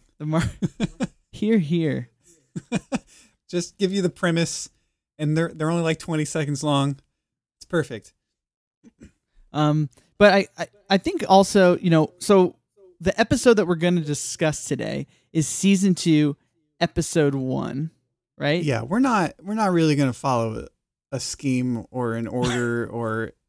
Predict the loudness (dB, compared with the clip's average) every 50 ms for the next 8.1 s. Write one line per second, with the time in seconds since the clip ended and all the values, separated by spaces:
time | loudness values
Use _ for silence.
0 | _ -4 -4 -4 -4 -12 -18 -16 _ -4 -2 -2 -4 -6 -4 -2 -2 0 2 4
1 | 4 4 4 4 2 2 2 0 -2 -2 -4 _ _ _ _ _ _ _ _ _
2 | _ _ _ -20 -8 -4 -4 -4 -4 -4 _ -10 -4 0 0 0 2 2 0 0
3 | -2 -4 -6 -4 -4 -4 -4 -6 -6 -2 -2 -2 -2 -2 -6 -8 -8 -8 -4 -2
4 | -2 -2 0 0 0 0 0 0 2 2 2 4 4 2 -2 -4 -2 -2 -2 0
5 | 0 -2 -4 -6 _ -14 -6 -2 -2 -2 -2 -2 -6 -8 -8 -8 -8 -8 -10 -12
6 | -12 -14 -16 -12 -4 2 2 2 2 2 -2 -2 0 2 2 4 4 6 4 4
7 | 4 4 2 2 0 -2 -8 -4 -2 -2 -2 -2 -2 0 2 2 2 2 2 0
8 | -4